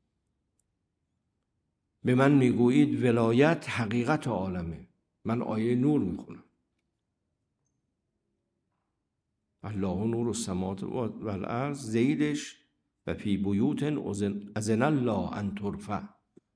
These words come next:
و یذکر فیها اسمه. اسم الله،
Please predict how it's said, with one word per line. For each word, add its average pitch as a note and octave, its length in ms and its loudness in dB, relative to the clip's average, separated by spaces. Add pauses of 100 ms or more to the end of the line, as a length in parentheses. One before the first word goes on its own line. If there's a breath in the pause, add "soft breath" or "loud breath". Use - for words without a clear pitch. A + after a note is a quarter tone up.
(140)
و F#2+ 80 -2
یذکر B2 520 0
فیها F#2+ 320 -6
اسمه. G#2+ 420 -4 (1900)
اسم C3 460 0
الله، C3+ 640 6